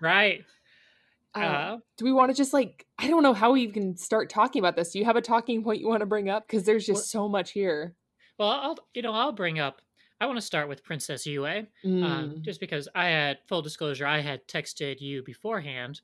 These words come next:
Speaker 1: before we recorded today,
Speaker 2: Mm-hmm.
Speaker 1: um,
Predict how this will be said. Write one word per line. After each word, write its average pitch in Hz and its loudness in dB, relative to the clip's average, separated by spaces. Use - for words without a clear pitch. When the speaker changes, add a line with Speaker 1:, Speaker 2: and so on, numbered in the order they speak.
Speaker 1:
before 156 -8
we 139 -10
recorded 139 -8
today, 180 -2
Speaker 2:
Mm-hmm. 196 -6
Speaker 1:
um, 180 -6